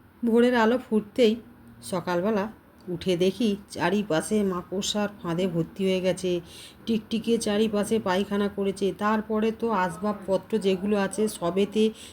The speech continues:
কি ধুলো পড়ে আছে। রাতে তো অতটা দেখা হয়নি, just হালকা করে মুছে আর রাতটুকুটা কাটিয়ে নিয়েছি।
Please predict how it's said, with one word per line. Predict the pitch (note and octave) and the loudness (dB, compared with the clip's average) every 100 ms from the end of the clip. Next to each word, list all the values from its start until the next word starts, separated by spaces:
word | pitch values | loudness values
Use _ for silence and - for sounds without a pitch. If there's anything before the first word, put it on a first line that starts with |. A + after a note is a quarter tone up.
| - | -14
কি | - C4+ A3+ | 0 2 2
ধুলো | F#3 G3+ G3 G3 | 0 2 0 0
পড়ে | F#3+ F#3 | 2 2
আছে। | F3+ - F3 | 0 -2 -6
রাতে | F3+ E3 D3+ - F3 | -6 -4 -4 -4 0
তো | C#4+ F#3+ D#3+ - - - | 0 0 -2 -16 -20 -10
অতটা | E3 D3 E3 F#3+ F#3 | -8 -6 -6 -6 0
দেখা | F3 E3 G3 | 0 0 0
হয়নি, | A3 F#3+ A3 A#3 - - C#3 | 2 2 0 -4 -14 -18 -4
just | F3 F#3 - - | -2 -2 -6 -4
হালকা | D#3 D3+ E3 | -4 -2 -4
করে | F#3+ G3+ | 0 0
মুছে | F3 E3+ - C#4 - - - - - | 0 -2 2 2 0 -6 -20 -20 -12
আর | D#3 D#3+ D#3 | -4 -2 -2
রাতটুকুটা | D3+ - F3 E3 G3+ A#3 B3+ - - | -4 -4 -8 -8 -2 -2 -2 -12 -6
কাটিয়ে | E3+ E3 E3 D#3 | -6 -2 0 2
নিয়েছি। | D3+ C#3+ C#3+ D3 | 2 2 -2 -10